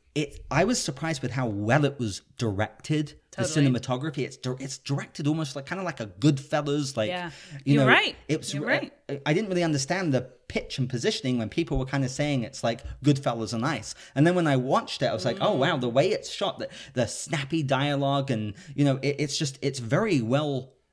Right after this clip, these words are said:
Speaker 1: done and shot, and the, the scenes are, are really good. It's
Speaker 2: The
Speaker 1: not
Speaker 2: music is
Speaker 1: boring whatsoever.
Speaker 2: fantastic.
Speaker 1: The soundtrack is phenomenal.
Speaker 2: So good.
Speaker 1: It's all what, like, eighties
Speaker 2: Yeah.
Speaker 1: pop, pop
Speaker 2: Like,
Speaker 1: hits.
Speaker 2: famous
Speaker 1: Um,
Speaker 2: pop hits from the eighties,
Speaker 1: it's
Speaker 2: yeah.
Speaker 1: really, really good.
Speaker 2: So good.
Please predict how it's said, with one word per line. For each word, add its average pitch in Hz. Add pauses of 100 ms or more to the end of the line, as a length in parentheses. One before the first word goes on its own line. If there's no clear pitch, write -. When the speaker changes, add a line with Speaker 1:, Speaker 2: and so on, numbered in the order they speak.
(480)
Speaker 1:
done 107
and 107
shot, -
and 117
the, 120
the 127
scenes 170
are, 107
are 113
really 131
good. 185
It's 185
Speaker 2:
The 180
Speaker 1:
not 175
Speaker 2:
music 185
is 165
Speaker 1:
boring 185
whatsoever. 143
Speaker 2:
fantastic. 98
Speaker 1:
The 135
soundtrack 156
is 95 (160)
phenomenal. 113
Speaker 2:
So 104
good. 98
Speaker 1:
It's -
all 196
what, 139
like, 107
eighties 131
Speaker 2:
Yeah. 175
Speaker 1:
pop, 160 (320)
pop -
Speaker 2:
Like, 139
Speaker 1:
hits. -
Speaker 2:
famous 180
Speaker 1:
Um, 123
Speaker 2:
pop -
hits 170
from 165
the 156
eighties, -
Speaker 1:
it's 147
Speaker 2:
yeah. 120
Speaker 1:
really, 175
really 135
good. 110
Speaker 2:
So -
good. -